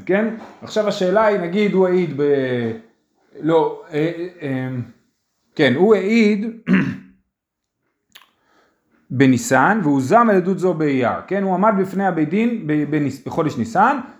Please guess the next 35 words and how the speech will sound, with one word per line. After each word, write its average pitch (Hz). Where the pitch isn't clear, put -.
ולקח 147
זמן 233
עד 220
שהגיעו 196
העדים 175
המזימים, 139
והם 185
מזימים 170
אותו 247
באייר. 156
אז 113
עכשיו, 226
ובין 190
לבין, 147
הוא 170
בינתיים 185
היה 175
אדם 160
חופשי, 143
והוא 151
העיד 220
עוד 214
כל 233
מיני 202
עדויות, 147
או 113
חתם 170
על 160
כל 165
מיני 156
שטרות, 175
עשה 208
כל 226
מיני 233
דברים. 190